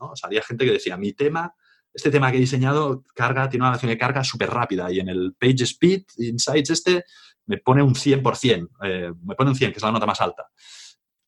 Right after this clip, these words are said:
Hubo un boom de esto, de, de la obsesión, y todavía hay gente un poco obsesionada con la velocidad de carga de las páginas web, con todos estos temas técnicos. A ver,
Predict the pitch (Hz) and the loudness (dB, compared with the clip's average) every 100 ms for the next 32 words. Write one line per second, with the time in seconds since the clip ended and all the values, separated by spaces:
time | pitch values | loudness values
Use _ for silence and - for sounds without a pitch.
0 | _ 135 139 156 156 185 190 110 107 - | _ 2 2 4 4 2 2 0 0 0
1 | 135 98 92 104 95 - 107 - - 151 | 2 2 2 2 2 0 -2 0 2 2
2 | 151 180 107 101 101 104 120 131 135 95 | 0 -2 -4 0 2 4 2 2 2 2
3 | 104 113 120 117 117 143 104 95 92 92 | 0 0 -2 -2 0 0 0 0 0 0
4 | 101 101 98 95 - 90 - 76 87 - | 0 0 -2 -4 -4 -6 -4 -2 -4 -4
5 | 85 101 110 - 98 - 87 - 90 82 | -2 0 0 0 0 0 -2 -2 -4 -6
6 | - - - - - _ - 101 92 - | -10 -16 -16 -20 -20 _ -2 0 0 -4